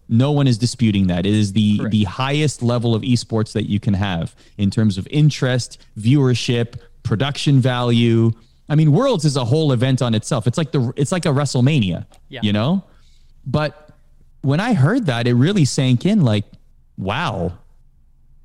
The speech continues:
Speaker 1: Like, it's still in its, in, in its early stages.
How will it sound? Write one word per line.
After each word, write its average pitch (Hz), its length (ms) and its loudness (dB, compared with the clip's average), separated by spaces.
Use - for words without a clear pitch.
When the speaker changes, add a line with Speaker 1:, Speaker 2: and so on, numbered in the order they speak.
Speaker 1:
Like, 120 220 -2
it's 135 180 -2
still 254 420 -2
in 151 140 2
its, 143 160 -2
in, 127 120 0
in 139 180 2
its 131 220 -2
early 160 320 2
stages. 151 760 -2